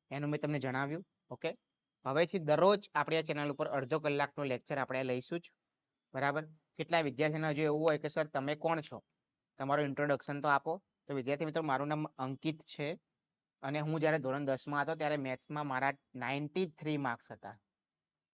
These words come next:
કેટલા માર્ક્સ હતા? નાઇન્ટી થ્રી, હન્ડ્રેડ માંથી. ઓકે? તો મને મેથ્સ પહેલાથી ગમે છે, એટલે મેથ્સ ભણાવવું પણ મને ગમે છે. બરાબર? અને આ સ્લાઇડ through પણ હું તમને thank you કહું છું કે તમે મને સાંભળ્યો.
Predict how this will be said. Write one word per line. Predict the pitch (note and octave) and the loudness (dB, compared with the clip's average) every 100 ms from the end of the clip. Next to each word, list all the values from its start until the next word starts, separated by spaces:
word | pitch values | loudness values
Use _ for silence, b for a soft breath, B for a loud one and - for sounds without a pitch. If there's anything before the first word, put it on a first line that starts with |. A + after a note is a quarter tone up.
| _ _ _ - | _ _ _ 0
કેટલા | E3 E3+ | 2 4
માર્ક્સ | D#3 D#3 | 4 2
હતા? | C#3 D3 E3+ C3+ | -2 0 -2 -4
નાઇન્ટી | C3 C3+ C#3 D#3 | -6 -4 -4 -4
થ્રી, | C#3+ A#2+ | -4 -6
હન્ડ્રેડ | A2+ C3 C3 C3 | -6 -4 -2 -2
માંથી. | A#2+ G#2+ - - _ | -4 -12 -16 -20 _
ઓકે? | B2+ F3+ C4 - _ _ _ _ _ _ _ | -6 -4 -4 -6 _ _ _ _ _ _ _
તો | D#3 F3 F3+ - _ - | 2 4 4 2 _ -6
મને | D#3+ F#3+ | -2 2
મેથ્સ | F3+ F3 | 0 0
પહેલાથી | E3+ D#3 D#3 | 2 2 2
ગમે | D#3 D3 E3 | 0 0 0
છે, | F3 | 0
એટલે | D#3 | -2
મેથ્સ | D3 C#3 B2+ | -2 -4 -6
ભણાવવું | A#2+ C3 | -4 -2
પણ | C#3 D3 | 0 0
મને | D3 C#3 | -2 -2
ગમે | C3+ C#3 | -2 -2
છે. | - D#3+ _ _ _ _ - | -6 -16 _ _ _ _ -4
બરાબર? | B2 C3+ D3+ - _ _ | 0 0 -4 -10 _ _
અને | B2+ C3+ C3+ C3+ - _ _ _ _ - | -4 -2 0 -2 -4 _ _ _ _ -6
આ | C#3+ | -6
સ્લાઇડ | D3 C#3 D3+ | 0 2 2
through | D3+ D3 | 0 -2
પણ | D3+ | -2
હું | C#3+ | -2
તમને | C#3+ C#3+ - D3+ | -2 -4 -6 -4
thank | C#3 C#3 | -4 -2
you | D3 | -4
કહું | D3 C3+ C3 | -2 -2 -4
છું | D3 | -6
કે | |
તમે | D3 C3+ | -6 -6
મને | C#3 C3+ C3+ | -4 -6 -6
સાંભળ્યો. | B2 A#2 B2 C3+ C#3 | -8 -6 -2 0 -2